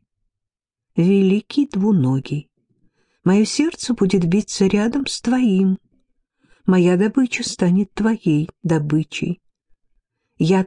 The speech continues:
так решил, и я так сказал». Мысленный посыл был слабым, едва различимым, но в нём чувствовалась железная решимость неукротимого.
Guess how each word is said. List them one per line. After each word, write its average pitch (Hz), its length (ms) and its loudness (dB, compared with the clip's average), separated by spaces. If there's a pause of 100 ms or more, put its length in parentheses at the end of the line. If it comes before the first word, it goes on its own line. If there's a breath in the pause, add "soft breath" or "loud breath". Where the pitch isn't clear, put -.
(140)
так - 320 -4
решил, 214 640 2 (840)
и 151 100 0
я 135 420 -2
так - 240 -6
сказал». 123 720 -8 (1600)
Мысленный 208 600 2
посыл 220 420 -2
был 208 220 0
слабым, 226 800 -6 (520)
едва 254 320 0
различимым, 240 680 2
но 233 240 2 (400 loud breath)
в 143 160 0
нём 202 460 2
чувствовалась 214 840 0
железная 170 800 2
решимость 180 640 0
неукротимого. 190 1080 -2